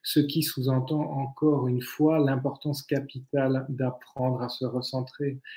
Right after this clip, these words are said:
d'apprendre à dire à l'autre, « Là, je vis une émotion, je vais me retrouver avec moi-même,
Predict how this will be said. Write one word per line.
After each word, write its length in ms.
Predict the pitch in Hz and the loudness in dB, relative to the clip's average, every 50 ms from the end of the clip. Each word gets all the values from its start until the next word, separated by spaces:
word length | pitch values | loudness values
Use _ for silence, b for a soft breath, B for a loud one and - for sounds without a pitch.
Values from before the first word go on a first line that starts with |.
| B B _ | B B _
d'apprendre 580 | 135 135 135 131 131 - - 143 143 139 123 127 | -2 -2 -2 -2 -6 -6 -2 0 0 0 2 0
à 80 | 135 | 0
dire 240 | 131 131 131 120 123 | 2 2 0 0 0
à 80 | 123 123 | 0 2
l'autre, « 360 | 127 131 139 143 143 143 - - | 4 4 4 4 2 0 -2 -4
Là, 220 | 131 127 127 139 | -4 -2 -2 -2
je 120 | 131 127 135 | 0 0 0
vis 240 | 123 131 131 135 | 0 0 -2 -2
une 100 | 143 135 | 0 0
émotion, 600 | 131 131 127 127 120 - - - 135 135 143 143 - | 0 2 0 0 -2 -4 -6 -4 -4 -4 -4 -6 -4
je 140 | 135 - 127 | -2 -2 -2
vais 160 | 120 131 135 | 0 0 0
me 100 | 135 131 | 0 -2
retrouver 420 | 120 127 127 - _ 131 127 131 | -2 -4 -6 -6 _ -2 0 0
avec 280 | 127 123 127 123 - - | 0 0 0 -4 -4 -4
moi-même, 480 | 127 123 120 123 123 135 143 156 160 | -4 -4 -2 -2 -2 -2 -2 -2 -4